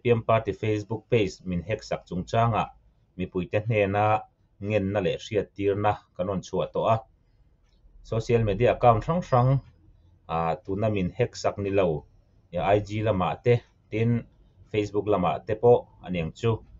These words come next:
WhatsApp lama te, kan lo the dar to ang khan. Ah, tin he, eh, YouTube commu-,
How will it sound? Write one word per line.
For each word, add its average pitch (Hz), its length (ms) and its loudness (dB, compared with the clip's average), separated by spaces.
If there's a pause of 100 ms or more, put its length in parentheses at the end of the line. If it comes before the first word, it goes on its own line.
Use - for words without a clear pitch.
(200)
WhatsApp 101 340 0
lama 92 380 0
te, 110 180 0 (140)
kan 90 120 -2
lo 92 100 0
the 80 280 -4
dar 76 200 -2
to - 120 -2
ang 85 120 -6
khan. 120 380 4 (640)
Ah, 82 80 -6
tin 120 240 0
he, 104 480 4 (160)
eh, 101 160 -8
YouTube 107 400 -6
commu-, 107 320 -4